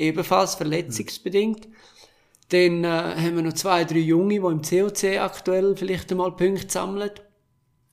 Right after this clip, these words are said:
Und dann gibt's noch im Alpencup ein Team. Aber es ist sehr, sehr knapp.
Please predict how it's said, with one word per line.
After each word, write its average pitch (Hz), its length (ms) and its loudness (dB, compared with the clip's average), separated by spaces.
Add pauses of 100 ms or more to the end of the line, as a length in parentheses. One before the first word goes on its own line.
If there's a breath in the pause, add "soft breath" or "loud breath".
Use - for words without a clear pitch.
(380)
Und 160 240 -2
dann 156 100 -4
gibt's 151 240 -6
noch 165 60 -2
im 156 100 -4
Alpencup 190 760 -2
ein 254 100 -8 (120)
Team. 196 420 -4 (680 soft breath)
Aber 131 220 -2
es 127 160 4
ist - 260 0
sehr, - 200 -2
sehr - 220 -8
knapp. - 540 -14